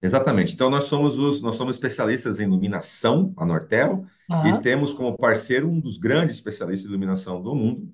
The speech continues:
Speaker 1: que é a Philips. Então, a gente conhecia muito bem disso, mas a gente não, não conhece do campo, a gente não conhece da planta. Então, nós trouxemos a Exalc, né, através da sua fundação, a fealc.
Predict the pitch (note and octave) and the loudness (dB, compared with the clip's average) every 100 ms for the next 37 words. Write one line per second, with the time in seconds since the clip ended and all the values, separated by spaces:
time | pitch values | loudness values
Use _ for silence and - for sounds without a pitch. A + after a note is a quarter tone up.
0 | _ - F#2 F#2 - D#2+ - - - - | _ -2 2 4 2 -4 -6 -12 -18 -20
1 | _ _ B2+ D#3 D#3+ D#3+ D#3 D#3+ D3+ D#3+ | _ _ 4 4 4 2 2 2 2 0
2 | E3+ C3+ D#3 D3 D3 D3 - - _ _ | 0 0 2 4 2 0 -12 -20 _ _
3 | _ _ _ _ A2 B2 - D#3 - - | _ _ _ _ -4 -4 -2 -2 -2 -6
4 | - D3 D#3 D3 G#2+ F#2 - D2+ - F#2+ | -8 -4 2 2 0 -4 -4 -6 -6 -6
5 | D3 - F#2+ - - - D2+ D2+ - - | -4 -2 -4 -4 -8 -6 -6 -8 -6 0
6 | A#2 A#2 C3 - C#3 C#3 C3+ F#2 F2 - | 2 2 0 0 0 2 2 4 4 2
7 | - _ _ _ _ _ _ - E2+ F#2+ | -4 _ _ _ _ _ _ -2 0 2
8 | F#2+ - F#2+ F#2 F#2 G2 - G#2 F2+ - | 0 2 2 0 -2 -4 -4 -4 -4 -4
9 | D#2+ G#2 A2 G2+ D#2 D2+ - - D#3 | -4 -2 0 2 4 2 0 -6 -16